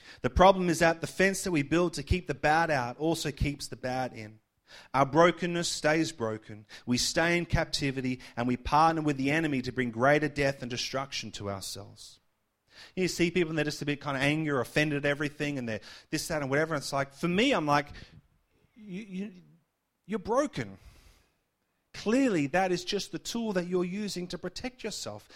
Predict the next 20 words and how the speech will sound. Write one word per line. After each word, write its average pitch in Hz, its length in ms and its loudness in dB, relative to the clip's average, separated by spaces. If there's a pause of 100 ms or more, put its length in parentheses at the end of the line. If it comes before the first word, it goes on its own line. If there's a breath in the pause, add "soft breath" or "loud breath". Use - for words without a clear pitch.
(180 loud breath)
'cause - 180 -2
to 190 60 0
let 202 300 -2
people 185 340 -2
in, 196 240 0 (180 loud breath)
to 165 160 -2
l-, 208 100 -6
even 196 300 -2
look 202 220 6
at 185 80 -8
your 165 220 0
own 175 140 -2
heart 170 260 -8
is 143 100 -6
such - 420 -6
a 131 40 -8
scary 156 640 -4
thing 160 300 -8
to 113 120 -12
do. 131 300 -6